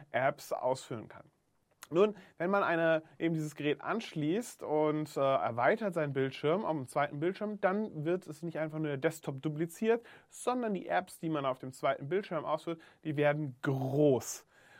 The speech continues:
Die entfalten ihre komplette Fähigkeiten und aus einem kleinen Excel auf dem Telefon wird ein vollwertiges Excel Mobile, ähm, nur als Beispiel.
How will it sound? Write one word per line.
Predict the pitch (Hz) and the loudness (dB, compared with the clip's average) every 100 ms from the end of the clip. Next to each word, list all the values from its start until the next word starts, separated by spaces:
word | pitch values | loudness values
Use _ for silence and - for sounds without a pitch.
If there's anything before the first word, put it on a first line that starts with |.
| - | -12
Die | - 151 - | -6 -6 -2
entfalten | 165 180 - - 185 233 202 | -2 -2 -2 4 6 4 2
ihre | 180 170 | 0 0
komplette | 160 156 160 160 160 | -4 0 0 2 2
Fähigkeiten | 151 180 175 160 147 127 - 208 | 4 4 4 2 2 2 2 -2
und | - 170 170 165 | -4 -2 -2 -2
aus | 156 156 | -2 -2
einem | 160 | -6
kleinen | 156 165 170 170 | -4 -2 -2 -2
Excel | 180 - - 143 | -4 -4 -4 -4
auf | |
dem | 156 147 | -4 -4
Telefon | 180 175 - 175 147 131 | -2 -2 -2 -2 -2 -2
wird | 151 190 - | 0 0 0
ein | 170 | -8
vollwertiges | - - 143 143 135 135 139 - | -8 -6 -4 -4 -6 -8 -16 -14
Excel | - 123 - 147 | -10 -10 -8 -8
Mobile, | 135 147 147 135 160 - - - - | -4 0 2 2 0 -6 -20 -20 0
ähm, | 151 147 143 - | 4 6 4 -2
nur | 143 131 | -2 0
als | 131 | 0
Beispiel. | - 170 180 139 156 | 4 4 2 -2 -2